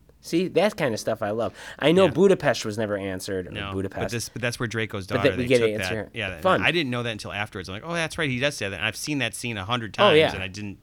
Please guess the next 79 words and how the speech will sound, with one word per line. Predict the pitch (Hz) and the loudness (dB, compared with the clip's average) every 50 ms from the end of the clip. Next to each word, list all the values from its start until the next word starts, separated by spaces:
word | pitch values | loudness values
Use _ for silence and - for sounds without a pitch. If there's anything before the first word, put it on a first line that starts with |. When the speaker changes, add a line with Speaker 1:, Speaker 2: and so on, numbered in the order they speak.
| _ _ - - - - - _ _ | _ _ -20 -20 -20 -20 -20 _ _
Speaker 2:
didn't | - 104 101 - | -10 -10 -10 -8
connect | - 95 95 90 - - | -8 -6 -6 -6 -8 -10
in | 73 | -14
there. | 69 69 - - - - - | -14 -14 -16 -18 -18 -4 0
I | - | 0
also | 202 247 - - 143 | 2 2 0 -2 -2
didn't | 113 120 113 113 107 | -4 -4 -4 -4 -4
realize | 110 113 110 107 104 95 | -4 -4 -4 -4 -4 -4
when | 110 110 | -4 -4
we | 107 101 | -4 -4
were | 98 | -2
watching | 95 95 110 127 - - 101 92 | -2 -2 -2 -2 -4 -4 -4 -4
it, | 85 80 - - - - - _ | -6 -6 -10 -16 -20 -20 -16 _
when | - 113 | -6 -4
she's | - 120 110 98 | -4 -4 -2 -2
wearing | 117 117 113 110 95 | -2 -2 -2 -2 -4
the | 90 82 | -6 -8
vest, | 80 78 87 82 92 107 - - - _ _ _ | -8 -6 -4 -4 -4 -4 -6 -8 -8 _ _ _
the | - 143 | -6 -2
whole | 139 151 | -2 -2
vest | 117 98 98 98 - - | -2 -2 -2 -4 -4 -4
conversation | - 98 87 - - - 82 80 | -4 -6 -6 -6 -8 -8 -2 0
Speaker 1:
Oh, | 170 196 | 2 4
Speaker 2:
was | 170 147 | 4 4
Speaker 1:
yeah. | 175 180 127 | 4 2 0
Speaker 2:
fun | 87 85 | -2 -4
and | 87 87 | -6 -6
everything. | 90 90 92 92 - - - _ _ | -8 -8 -10 -12 -14 -16 -20 _ _
I'm | - 107 | -6 -4
like, | 107 98 95 - _ _ _ _ _ _ _ _ | -4 -4 -6 -8 _ _ _ _ _ _ _ _
I | - 110 | -6 -6
was | 107 - - | -6 -6 -4
turning | - 127 117 110 104 | -4 -4 -2 -4 -4
to | - 104 | -6 -6
Speaker 1:
It's | 101 | -4
the | 101 | -4
Speaker 2:
Nick. | 110 113 | -4 -2
Speaker 1:
same | 135 101 | -2 -2
Speaker 2:
I | |
go, | 98 101 101 | -2 -2 -4
Speaker 1:
vest. | 95 | -4
Speaker 2:
I | 92 101 | -4 -4
go, | 101 98 | -6 -8
"Did | 90 95 95 | -6 -6 -6
she | - - 226 | -4 -4 -6
wear | 214 208 226 226 | -6 -8 -6 -6
that | 220 208 180 | -6 -6 -6
vest | 127 - 143 160 180 - - - | -6 -6 -6 -6 -6 -8 -10 -10
in, | 170 | -8
in | 156 147 165 | -8 -8 -6
Infinity | - 127 120 - 135 147 151 160 | -8 -8 -6 -6 -6 -6 -6 -6
War?" | 160 165 160 | -6 -6 -6
And | 147 131 | -4 -4
we're | 120 | -4
Speaker 1:
She | 117 | -6
Speaker 2:
like, | - 101 | -6 -8
Speaker 1:
does. | 135 156 - | -8 -8 -8
Speaker 2:
"I | 147 156 - _ | -10 -12 -12 _
think, | - - 190 226 220 208 - | -14 -12 -10 -10 -10 -10 -10
I'm | - - 156 | -10 -8 -8
not | 175 170 160 | -8 -8 -6
sure." | - - - - 160 180 | -4 -4 -4 -2 -2 -2
And | 151 123 | 0 0
then | 123 117 | 0 0
we're | 113 | 0
like, | 110 110 - | -2 0 0
"Oh | - 180 | 2 2
yeah, | 156 127 | 4 2
she | 117 - 104 | 0 -2 -6
did." | 82 87 90 90 | -8 -8 -8 -8
Just | 98 95 - - | -10 -12 -8 -6
never | 110 107 110 113 | -6 -4 -2 -2
really, | 117 123 110 98 - - | -2 -2 -4 -4 -6 -6
it | - 139 135 | -2 0 0
was | 143 131 | 2 2
never | 139 147 131 135 127 110 | 2 0 2 2 0 -2
a | |
focal | - - - 127 123 120 - 110 | -2 0 0 0 0 0 -4 -10
point | 101 - - 101 95 95 92 - - | -10 -8 -8 -6 -4 -6 -6 -8 -10